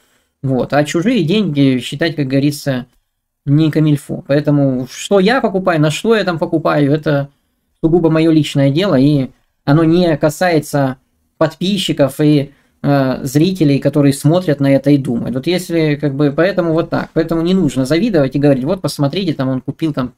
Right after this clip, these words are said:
какую-то ветровку или еще что-то там, э, что вы считаете ненужным». Ну, я покупаю то, что я считаю нужным. То есть у меня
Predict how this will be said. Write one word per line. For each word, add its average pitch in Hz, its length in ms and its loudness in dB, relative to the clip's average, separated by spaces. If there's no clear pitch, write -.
какую-то - 340 -8
ветровку 135 500 -2
или 127 140 -2
еще 127 260 -6
что-то - 280 -14
там, 131 260 -10
э, 135 140 4
что 143 220 -2
вы 139 80 2
считаете 139 460 -2
ненужным». 135 580 2
Ну, 190 260 -2
я 185 220 0
покупаю 220 440 0
то, 190 100 -4
что 185 140 -4
я 156 160 2
считаю 127 400 -2
нужным. 123 340 -4
То - 80 -10
есть - 140 -10
у 139 40 2
меня 147 640 -2